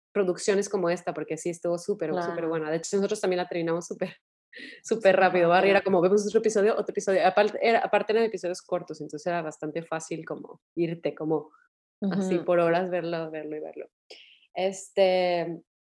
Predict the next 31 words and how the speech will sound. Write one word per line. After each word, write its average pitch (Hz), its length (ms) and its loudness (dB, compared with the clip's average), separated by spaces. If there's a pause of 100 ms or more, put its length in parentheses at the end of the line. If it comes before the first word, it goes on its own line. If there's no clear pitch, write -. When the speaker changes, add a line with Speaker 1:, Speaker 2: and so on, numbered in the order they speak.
(240)
Speaker 2:
Bueno, 196 520 -2
y 233 160 6
ahora, 240 540 8 (380)
pues, 226 240 0
¿qué, 247 400 8 (1000)
qué 240 100 4
es 233 140 -4
el 254 140 6
futuro 208 480 -2
de 170 320 -6 (440)
que 208 80 2
digan 180 280 0
que 180 80 -6
estoy 175 300 -4 (440)
<laughs> - 840 4
Speaker 1:
Bueno, 269 300 6
yo 254 140 6
estoy 349 260 2
pensando 285 540 2
que, 226 160 4
claro, 202 420 4
eh, 180 400 2 (140)
seguir, 233 520 2
porque 190 220 -2
tenemos 202 400 0
Speaker 2:
Claro. 190 140 -2
Speaker 1:
bastantes, 202 880 -2
eh, 160 720 -4 (1000)
bastantes 214 500 2
personas 208 460 2
interesadas. 180 720 0